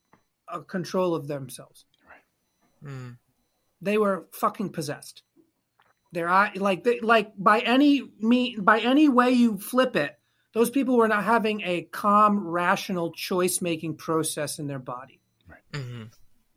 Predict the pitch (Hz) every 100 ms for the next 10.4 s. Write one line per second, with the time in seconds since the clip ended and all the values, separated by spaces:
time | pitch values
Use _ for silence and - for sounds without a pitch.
0 | _ _ _ _ _ _ _ - 214 185
1 | 220 311 320 262 240 240 202 - 196 190
2 | 180 - - 196 - 240 311 262 214 208
3 | - 196 202 202 196 196 185 196 160 160
4 | 135 - - _ _ _ - _ _ _
5 | _ _ _ 185 - 240 269 254 185 185
6 | 233 262 254 226 202 190 175 170 202 214
7 | 185 202 214 190 190 - 214 208 208 _
8 | - 262 269 240 180 - 262 302 - 302
9 | 294 233 240 240 262 262 277 247 226 208
10 | 269 320 -